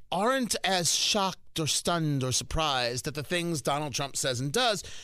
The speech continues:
because we understood from the beginning that the one thing Donald Trump is not is a conservative. He has very much governed like one. So when it was two thousand sixteen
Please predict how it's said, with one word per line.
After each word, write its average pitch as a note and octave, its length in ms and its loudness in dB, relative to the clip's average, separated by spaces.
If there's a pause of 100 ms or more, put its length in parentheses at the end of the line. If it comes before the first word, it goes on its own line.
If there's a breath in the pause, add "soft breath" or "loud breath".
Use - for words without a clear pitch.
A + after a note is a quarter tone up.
(180 loud breath)
because A3 340 0
we G#3+ 140 0
understood A3+ 760 2 (300 loud breath)
from A3 160 0
the G3 80 2
beginning D#3 760 0 (840 soft breath)
that G3 140 0
the A3+ 80 2
one C4 240 2
thing B3 160 2
Donald A3 260 2
Trump F#3+ 240 0
is E3 140 2
not A3+ 520 2 (520)
is F#3 120 2
a G3 80 -2
conservative. F3+ 720 2 (1120)
He D#4 300 2
has G#3 320 2
very C4 340 2
much G#3 400 0
governed C#4 400 2
like C#3+ 320 0
one. F2 200 -6 (1000)
So A3 200 2
when E3+ 160 2
it A#3 160 -2
was A#3 160 0
two G3 240 -2
thousand D#3+ 340 2
sixteen D3+ 580 0